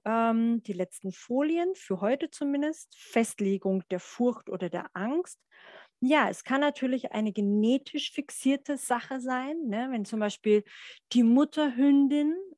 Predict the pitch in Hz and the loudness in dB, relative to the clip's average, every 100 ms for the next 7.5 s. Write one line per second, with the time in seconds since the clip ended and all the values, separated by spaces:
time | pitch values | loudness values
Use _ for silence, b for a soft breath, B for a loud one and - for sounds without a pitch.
0 | _ - 247 247 254 - - 233 240 247 | _ -6 -4 -2 -4 -4 2 2 2 -4
1 | - - 220 214 208 - _ 254 302 285 | -10 -2 2 4 2 -2 _ 2 2 2
2 | 285 - 294 - 320 381 - _ B B | 0 -2 -6 -4 -4 -6 -12 _ B B
3 | B B _ - 226 247 302 311 - 233 | B B _ 2 4 4 2 0 -4 -4
4 | 233 - 226 - 214 202 - 196 214 226 | -4 -4 -8 -6 -8 -6 -2 0 0 -2
5 | 208 190 - 196 180 196 - 185 - 196 | -6 -10 -10 -12 -8 -6 -6 -8 -8 -10
6 | - - 165 - - - - 196 220 - | -10 -12 -12 -12 -10 -8 -4 -4 -6 -14
7 | - 214 311 403 _ | -2 2 2 2 _